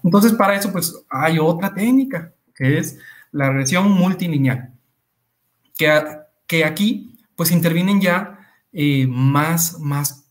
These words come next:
variables, o sea, no solamente uno en el eje de las X y, y, y, y, y la, y la, y la independiente.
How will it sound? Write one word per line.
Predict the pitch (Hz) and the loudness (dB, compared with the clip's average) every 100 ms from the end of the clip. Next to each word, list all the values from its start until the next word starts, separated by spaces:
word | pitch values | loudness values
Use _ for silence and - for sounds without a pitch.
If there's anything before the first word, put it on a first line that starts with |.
| _ | _
variables, | - 156 214 285 226 - | -6 -4 -2 -2 -4 -8
o | - | -12
sea, | 147 143 147 | -10 -10 -6
no | 151 | -6
solamente | 160 185 170 165 165 175 175 - _ _ - | -6 -6 -2 -2 -4 -8 -8 -20 _ _ -20
uno | 135 156 175 | -10 -4 -4
en | 165 | -2
el | 156 | -4
eje | 156 170 | -4 -4
de | |
las | 160 160 | -6 -6
X | 170 170 170 147 | -8 -8 -10 -8
y, | 131 131 147 _ _ - | -10 -14 -20 _ _ -16
y, | 147 | -16
y, | 143 139 135 | -12 -12 -10
y, | 139 135 143 143 | -8 -8 -6 -6
y | |
la, | 131 127 120 - - _ _ | -4 -2 -4 -8 -20 _ _
y | - | -4
la, | 139 131 127 - - _ _ _ | 0 0 -2 -10 -20 _ _ _
y | 151 | -2
la | 139 | 2
independiente. | 147 151 160 190 220 214 | 2 2 2 4 4 2